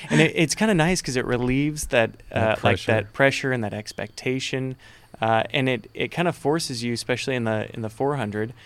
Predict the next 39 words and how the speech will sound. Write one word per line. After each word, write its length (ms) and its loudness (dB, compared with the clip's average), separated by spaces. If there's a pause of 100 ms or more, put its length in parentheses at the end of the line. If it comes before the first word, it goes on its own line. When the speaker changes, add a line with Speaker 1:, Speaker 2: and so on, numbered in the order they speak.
(260)
Speaker 1:
to 100 -4
just 280 -4
ride 260 0
your 140 -2
own 140 -2
ride. 400 -2 (160)
Speaker 2:
Yeah. 320 -2 (300)
Speaker 1:
You 100 -6
know, 80 0
you, 120 -2 (140)
you 220 -4
don't 100 0
have 120 -2
the 80 -4
pressure 420 0
of, 100 -4
like, 240 -2 (280)
"Oh, 80 -2
well, 60 2
you 120 0
know 80 2
what? 200 0
I 120 -6
could 240 -4
come 160 -2
in 100 -4
fifth 460 2
if, 360 -4
you 120 -6
know, 120 -2
I 100 -2
do 180 -2
this 200 -2
or 80 -8
that 160 -4
or 100 -8
that 180 -8
or 80 -10
this." 360 -4